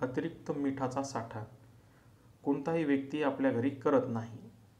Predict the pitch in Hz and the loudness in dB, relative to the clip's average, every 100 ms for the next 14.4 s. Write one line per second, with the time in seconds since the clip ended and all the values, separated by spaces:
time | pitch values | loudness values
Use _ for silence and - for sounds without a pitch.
0 | - - - - - - - _ 139 143 | -20 -20 -20 -20 -20 -20 -20 _ -2 0
1 | 170 - 123 123 - 160 165 - 143 139 | -2 -2 -2 -2 -6 -4 -4 -2 -4 -2
2 | 147 143 139 156 - 127 139 135 127 123 | 0 2 2 0 0 2 4 4 2 2
3 | 117 117 - 110 - - - - - - | 2 0 -6 -8 -8 -18 -20 -20 -20 -8
4 | 127 131 156 156 160 135 123 147 156 202 | -4 2 2 2 2 2 2 -2 -4 -6
5 | - - - 139 120 117 117 104 113 104 | -8 -4 6 6 6 2 -4 -6 -10 -12
6 | - 107 - - _ _ _ - - - | -14 -18 -20 -20 _ _ _ -20 -20 -20
7 | - _ _ - - 160 160 175 - - | -20 _ _ -6 0 2 2 0 0 -8
8 | - - 170 180 202 - - - - 139 | -18 0 0 2 0 -4 -10 -16 6 8
9 | 135 135 143 135 120 113 117 117 123 - | 10 6 -2 -2 -2 0 -2 -2 -4 -8
10 | - - - - - _ - - - 151 | -16 -20 -20 -20 -20 _ -20 -20 -6 -4
11 | 185 190 - - - - 131 160 190 - | -4 -6 -16 -20 -20 -4 4 4 4 0
12 | 127 127 113 - 117 113 156 - - - | 0 0 -4 -4 -4 -2 -2 -4 -14 -20
13 | - - - 120 113 113 151 185 - - | -20 -12 -4 -2 0 -2 -2 -4 -6 -12
14 | - - - | -12 -10 -14